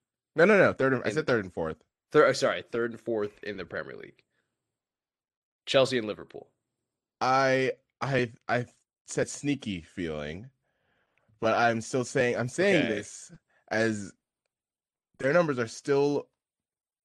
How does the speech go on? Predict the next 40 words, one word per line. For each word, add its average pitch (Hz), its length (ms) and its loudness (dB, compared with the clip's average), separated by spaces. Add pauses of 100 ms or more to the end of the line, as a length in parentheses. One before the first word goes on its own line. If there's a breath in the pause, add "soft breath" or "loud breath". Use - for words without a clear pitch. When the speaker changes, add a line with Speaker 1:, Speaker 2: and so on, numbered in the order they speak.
(680)
Speaker 1:
the 117 100 -6
third 185 460 2
and 135 160 0
fourth 131 380 2
best, 95 500 -2 (480)
more 107 260 -4
or 104 60 -2
less, 92 220 -4
in 104 180 -6
the 98 80 -6
league 92 460 -6 (120)
as 87 160 -14
well, 80 480 -6 (220)
too, 92 240 -6
right? 98 220 -2
You, 131 160 -2 (640 loud breath)
Liverpool's 185 440 4
four 190 260 4
points 135 320 0
off - 100 4
Speaker 2:
Well, 196 80 10
Speaker 1:
of 190 180 -6
Speaker 2:
yeah, 208 160 -8
okay. 170 340 0
Speaker 1:
Liverpool 214 500 6
is 135 120 2
Speaker 2:
Ch- - 160 -6
Speaker 1:
four 180 220 0
points 151 340 0
off 101 220 0
of 90 120 -8
fourth 87 280 -8
place. 78 500 -12 (400)
We 107 260 -2
should, 120 220 -4
<laughs> - 20 -20
Speaker 2:
Yes. - 260 -2
Speaker 1:
like, 135 280 2 (580 loud breath)
like 175 280 2
that. 131 340 2